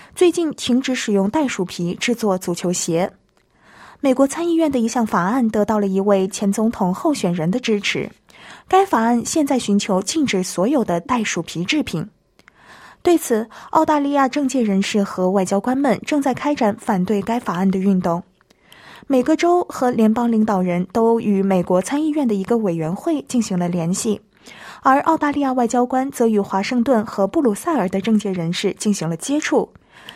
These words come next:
这两个城市也正在考虑禁止使用袋鼠皮。再来关注一条体育消息，在足球领域，澳大利亚球员埃利卡彭特创造了历史，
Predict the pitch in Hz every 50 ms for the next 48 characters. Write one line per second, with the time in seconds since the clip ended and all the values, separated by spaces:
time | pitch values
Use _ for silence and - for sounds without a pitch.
0 | - _ - - 392 359 320 254 226 240 233 - 220 202 214 - - 240 233 -
1 | 220 202 180 - 294 302 294 277 240 220 - 202 175 175 180 196 180 - - -
2 | - 359 320 - 220 214 214 - - 185 180 180 175 180 - 202 190 - - 151
3 | 151 - - 147 151 196 - _ _ _ - _ _ _ _ _ - - - -
4 | _ _ _ _ _ _ _ _ _ _ _ _ - _ _ _ _ _ - -
5 | - - - - _ - - 262 320 320 339 330 330 330 302 294 269 - 233 220
6 | 226 - - 220 202 202 202 - 233 240 254 - - 226 - - - _ _ _
7 | _ _ _ _ - - 339 330 320 302 - 269 262 - 269 269 247 226 202 202
8 | 214 233 214 226 - - - - - - - - - 349 349 359 359 359 359 349
9 | 330 277 - - 233 226 214 208 196 196 208 - _ - 330 339 349 349 349 339
10 | 277 220 208 - - - - - - 185 185 208 - - 359 311 226 - - -
11 | - 240 226 226 202 196 185 180 214 277 285 240 - - 170 - -